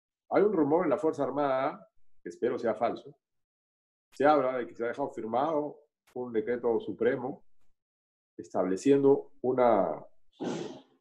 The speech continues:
una renovación de la, la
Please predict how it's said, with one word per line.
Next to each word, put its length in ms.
una 720
renovación 760
de 680
la, 380
la 760